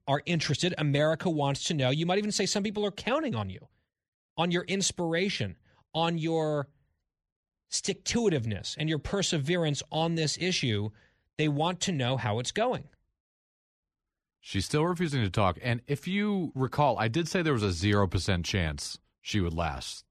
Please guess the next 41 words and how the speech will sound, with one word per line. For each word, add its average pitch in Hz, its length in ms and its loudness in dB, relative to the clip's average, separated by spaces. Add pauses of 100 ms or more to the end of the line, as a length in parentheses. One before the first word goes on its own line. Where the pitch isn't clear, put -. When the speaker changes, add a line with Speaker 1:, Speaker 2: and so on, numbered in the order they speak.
Speaker 2:
through 85 180 0
her 78 340 -2 (240)
mom's 76 260 -4
birthday 160 140 -2
Speaker 1:
You 165 60 2
did 165 160 2
Speaker 2:
party. - 80 0
Speaker 1:
say, 156 220 2
you 139 200 -2
did 135 180 0
say 127 180 0
zero. 101 360 -2
Speaker 2:
Yeah. 80 140 -6 (240)
Speaker 1:
And 165 100 2
I 240 100 4
gave 247 220 2
her 190 280 2 (840)
a 165 60 0
higher 220 340 4
chance 165 320 0
than 127 120 0
zero. 147 260 2
I 110 100 2
think 156 140 -2
I 143 80 2
gave 135 180 0
her, 135 80 2
like, 123 160 0
a 123 60 2
one 131 200 2
in 123 120 -2
five 123 280 0
chance 131 300 -2
or - 20 0
maybe 208 160 2
even 302 160 0
a 190 40 2
one 165 240 2
in 147 100 0
three 185 300 -2
chance. 107 340 -4